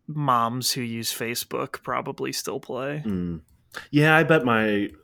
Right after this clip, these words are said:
Speaker 2: family still plays a lot of Candy Crush.
Speaker 1: That's king, though.
Speaker 2: That is king, but I'm just saying
Speaker 1: And yeah, the,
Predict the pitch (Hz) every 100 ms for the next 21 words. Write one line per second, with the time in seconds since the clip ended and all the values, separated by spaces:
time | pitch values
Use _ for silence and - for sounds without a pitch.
0 | - - - - 85 82 82 82 - 87
1 | 80 - 82 78 80 78 73 80 73 73
2 | - - 143 - - - - _ _ _
3 | _ _ _ _ _ _ _ _ _ _
4 | _ _ _ 170 175 - - 120 107 110
5 | - 170 175 143 - 156 135 160 156 147
6 | 151 143 - - 143 127 120